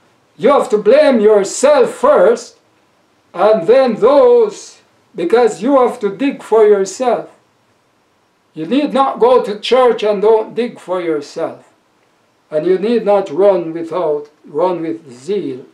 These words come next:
not according to knowledge. So settle down, settle down.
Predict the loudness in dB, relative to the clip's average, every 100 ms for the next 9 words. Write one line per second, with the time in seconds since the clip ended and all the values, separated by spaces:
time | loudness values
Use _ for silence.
0 | _ _ _ _ _ -10 -6 -6 -8 -6
1 | -4 -4 -6 -12 -14 -12 -8 -6 -8 -14
2 | _ _ -20 _ _ _ _ _ -12 -10
3 | -4 0 0 2 0 0 -4 -6 _ -6
4 | -6 -4 -10 -12 -14